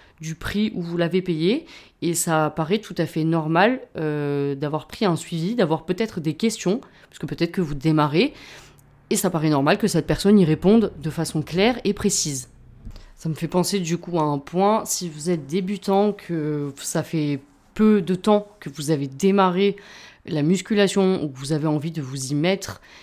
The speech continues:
et que vous recevez quelque chose, un programme, euh, du coup vous êtes dans un suivi avec un coach, que vous recevez un, donc, euh, la première semaine de, de votre programme ou peut-être les premières semaines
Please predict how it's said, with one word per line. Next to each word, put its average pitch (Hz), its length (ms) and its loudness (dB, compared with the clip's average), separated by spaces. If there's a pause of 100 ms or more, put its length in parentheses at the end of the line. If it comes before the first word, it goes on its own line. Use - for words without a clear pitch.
(280)
et 143 100 -6
que 170 140 -6
vous 143 320 -6
recevez 185 920 -2 (220)
quelque 165 380 -4
chose, 170 680 -2
un 147 160 -4
programme, 185 720 0 (520)
euh, 139 520 0
du 131 160 -10
coup - 180 -10
vous 151 200 -4
êtes 160 220 -4
dans 151 400 -2
un 151 140 0
suivi 175 400 -2
avec 160 220 2
un 156 100 2
coach, 202 360 0
que 170 100 -4
vous 143 160 -6
recevez 170 440 0
un, 156 400 2 (560)
donc, 160 220 0
euh, 151 140 4
la 147 120 6
première 180 380 2
semaine 185 360 4
de, 156 460 2
de 156 100 -2
votre 156 340 -4
programme 170 600 2 (140)
ou 165 140 -2
peut-être 165 520 -2
les 147 120 0
premières 180 460 4
semaines 196 420 4